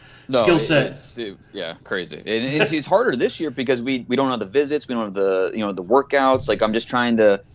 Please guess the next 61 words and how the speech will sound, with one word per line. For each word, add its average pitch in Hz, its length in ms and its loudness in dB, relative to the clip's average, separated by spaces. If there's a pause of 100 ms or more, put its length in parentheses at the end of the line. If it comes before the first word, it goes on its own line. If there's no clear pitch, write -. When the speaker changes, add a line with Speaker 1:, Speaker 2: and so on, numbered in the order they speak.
(160)
Speaker 1:
uh, 95 80 2 (120)
you 123 140 0
know, 107 200 0
go 113 240 6
off 117 160 2
of 90 100 -6
scheme 143 380 -4
fit 135 320 4
and 104 120 -6
culture 139 580 0
and, 101 440 0
you 113 60 0
know, 98 140 2
who's 135 220 4
FaceTiming 117 580 2
with 107 180 0
who. 107 260 2
So 101 320 2 (160)
Speaker 2:
Yeah. 107 80 -8
Speaker 1:
yeah, 101 160 4
it 127 140 4
was, 131 280 0
uh, 107 320 2 (340)
definitely 135 400 0
a 110 100 -2
tough 120 340 0
endeavor, 101 460 -2
but 98 260 -2
hope 104 180 -4
people, 92 360 -4
uh, 82 100 -2
check - 260 -2
it 73 80 -2
out. 69 220 -4 (400)
Speaker 2:
Yeah, 127 220 2
no 127 160 -2
doubt. 123 300 -2
And 120 240 -10
no, 131 220 0
no 131 140 2
one's 143 200 2
really 135 200 0
tipping 143 340 -4
their 117 120 -8
hand. 127 260 -6
I 110 60 -6
think 151 160 -4
that's 143 180 2
what's 131 140 -4
gonna 123 140 -4
make 120 200 -8
this 120 180 -10
one 113 120 -10
the 110 40 -12
most 107 260 -12
fun. 110 180 -8
So 117 80 -12
Dane, 131 280 -2
man, 127 200 -2
appreciate 143 520 -2
you. 127 260 -4